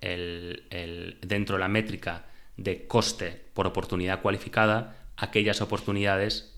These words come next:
que tengan un win rate superior al veinticinco por ciento. Em, eso no significa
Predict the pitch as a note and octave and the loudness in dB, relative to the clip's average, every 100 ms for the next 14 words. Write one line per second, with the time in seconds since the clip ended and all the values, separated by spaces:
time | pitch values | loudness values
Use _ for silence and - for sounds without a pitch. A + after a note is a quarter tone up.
0 | - F#2 F#2+ F#2+ F#2+ F#2+ G2 F#2+ G2+ - | -6 -2 0 0 0 0 0 0 0 -2
1 | F#2 F2 E2+ E2+ D#2+ - E2+ - - E2+ | -2 -2 -2 -6 -8 -10 -8 -10 -10 -10
2 | D#2+ - - - - - - - - G2+ | -10 -12 -18 -20 -20 -20 -20 -6 2 4
3 | G2 G2 F#2+ F#2 F2+ - - - - - | 4 2 2 0 -2 -10 -18 -16 -6 2
4 | G#2+ A2 G#2+ A#2 - A2 F2+ F#2 | 4 6 4 2 2 2 0 -2